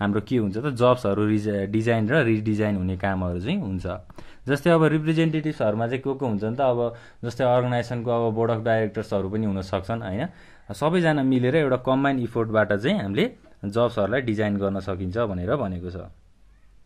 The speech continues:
अब हाम्रो सोसियो टेक्निकल सिस्टम अप्रोचबाट चाहिँ यसको इसेन्सियल इलिमेन्ट्सहरू पनि छ, त्यो पनि हामी हेरौँ। Essential elements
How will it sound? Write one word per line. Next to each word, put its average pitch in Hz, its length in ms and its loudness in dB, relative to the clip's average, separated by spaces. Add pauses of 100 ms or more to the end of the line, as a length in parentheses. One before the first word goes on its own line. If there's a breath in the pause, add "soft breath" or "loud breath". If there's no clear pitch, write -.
(1400 soft breath)
अब 160 420 4 (280)
हाम्रो 120 220 -2
सोसियो 185 360 0
टेक्निकल 175 420 2
सिस्टम 160 400 0
अप्रोचबाट 135 540 2
चाहिँ 139 240 2
यसको 131 200 -2
इसेन्सियल 135 500 0
इलिमेन्ट्सहरू 123 680 0
पनि 107 200 -2
छ, 104 80 -6 (280)
त्यो 120 120 0
पनि 120 200 -2
हामी 95 260 -2
हेरौँ। 123 240 -4 (1900)
Essential 123 720 -4 (2500)
elements 117 720 -4